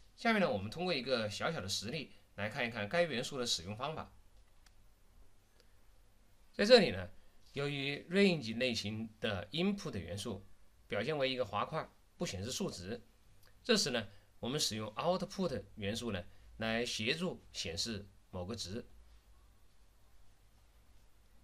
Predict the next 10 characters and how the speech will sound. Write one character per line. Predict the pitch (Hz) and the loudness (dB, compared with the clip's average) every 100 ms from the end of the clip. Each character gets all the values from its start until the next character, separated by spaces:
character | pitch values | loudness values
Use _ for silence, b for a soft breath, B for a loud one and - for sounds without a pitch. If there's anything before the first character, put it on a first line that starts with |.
| - - - - - - - - - - - - - - - - | -20 -20 -20 -20 -20 -20 -20 -20 -20 -20 -20 -20 -20 -20 -20 -16
我 | - | -6
们 | 123 | 2
来 | 123 135 | 2 4
看 | 135 | 2
看 | 143 | 0
页 | 151 160 | 0 0
面 | 135 | 0
的 | 123 | 2
效 | 156 117 | 2 2
果。 | 98 | -4